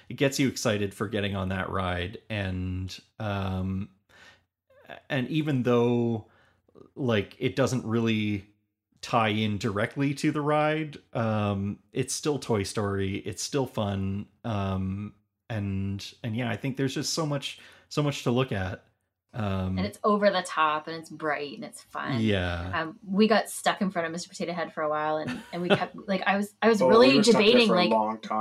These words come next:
Speaker 2: is he, is there someone in there? Is there, is he an animatronic, or is there someone actually making him say those things? Like, it was
Speaker 1: Yeah.
Speaker 2: just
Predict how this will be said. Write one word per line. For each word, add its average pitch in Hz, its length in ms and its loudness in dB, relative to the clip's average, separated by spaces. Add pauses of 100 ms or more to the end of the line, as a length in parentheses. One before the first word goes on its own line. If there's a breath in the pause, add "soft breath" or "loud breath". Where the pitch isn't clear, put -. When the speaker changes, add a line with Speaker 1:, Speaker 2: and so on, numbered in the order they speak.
Speaker 2:
is 208 140 -4
he, 311 240 -4
is 254 80 -10
there 349 100 0
someone 427 440 -4
in 165 160 -12
there? 247 200 -6 (160)
Is 294 120 -2
there, 311 160 0 (180)
is 233 160 -2
he 466 80 2 (140)
an 349 180 6
animatronic, 294 520 4
or 262 100 8
is 240 160 6
there 320 120 -2
someone 311 440 2
actually 240 480 6
making 220 320 4
him 208 140 2
say 202 220 -4
those 170 200 -2
things? - 240 -12
Like, - 140 -2
it 135 60 2
was 104 300 4
Speaker 1:
Yeah. 262 60 8
Speaker 2:
just - 260 -6